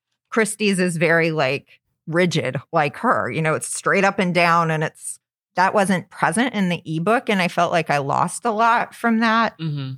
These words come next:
Speaker 1: So then, you know, also with the covers, it's like, I, I am curious about just sort of these general book design choices that they're making and what they're trying to convey with those things.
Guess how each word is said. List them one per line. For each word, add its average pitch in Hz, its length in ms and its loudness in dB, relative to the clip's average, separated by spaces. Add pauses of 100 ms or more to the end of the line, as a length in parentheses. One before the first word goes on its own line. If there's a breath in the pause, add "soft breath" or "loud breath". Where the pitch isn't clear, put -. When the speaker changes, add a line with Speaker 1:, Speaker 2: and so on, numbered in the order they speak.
(120)
Speaker 1:
So 190 80 -2
then, 180 400 0 (180)
you 185 100 -2
know, 160 240 0
also 190 300 2
with 175 200 0
the 143 60 -10
covers, 147 640 0
it's - 220 -6
like, 170 280 0
I, 175 120 4
I 156 140 2
am 196 260 2
curious 202 520 0
about 151 300 2
just 165 240 -2
sort 165 220 2
of 151 100 -2
these 147 240 -4
general 156 380 2
book 170 320 -4
design 131 400 2
choices 139 460 0
that 135 160 -2
they're 143 120 0
making 139 400 0
and 139 160 -2
what 139 220 0
they're 135 160 0
trying 143 280 -2
to 135 60 -2
convey 139 460 0
with 156 180 0
those 170 260 0
things. 170 400 -2